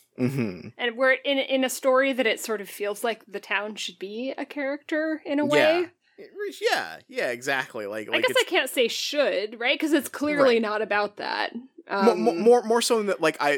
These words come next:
Speaker 1: it's the kind of thing where I expect someone to say, "Forks is its own character in the story." You know what I mean?
Speaker 2: <laughs>
Speaker 1: Like,
Speaker 2: Yeah.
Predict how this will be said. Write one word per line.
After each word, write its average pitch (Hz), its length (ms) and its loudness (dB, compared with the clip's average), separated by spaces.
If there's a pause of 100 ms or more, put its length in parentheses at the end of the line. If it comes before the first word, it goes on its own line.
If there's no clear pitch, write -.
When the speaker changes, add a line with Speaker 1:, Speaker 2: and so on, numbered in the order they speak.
Speaker 1:
it's 147 220 -6
the 151 80 -8
kind 165 280 0
of 160 100 -2
thing 151 220 -4
where 127 160 -2
I 120 120 0
expect - 600 -4
someone 123 380 -4
to 110 80 -8
say, 113 340 -2
"Forks - 540 -4
is 143 220 -4
its 151 120 -8
own 180 220 0
character 190 400 -4
in - 100 -14
the - 60 -18
story." - 380 -10
You 123 60 -2
know 131 60 0
what 135 120 0
I 135 40 0
mean? 139 420 -6
Speaker 2:
<laughs> 233 100 -6
Speaker 1:
Like, 254 220 4
Speaker 2:
Yeah. 214 380 -2